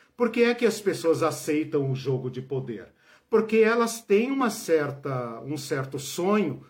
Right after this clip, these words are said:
uma certa ilusão de que elas podem galgar postos dentro daquela estrutura de poder, né?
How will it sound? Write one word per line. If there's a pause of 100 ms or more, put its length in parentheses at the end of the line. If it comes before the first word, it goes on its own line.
(140)
uma
certa
ilusão (300)
de
que
elas
podem
galgar
postos
dentro
daquela
estrutura
de
poder, (800)
né?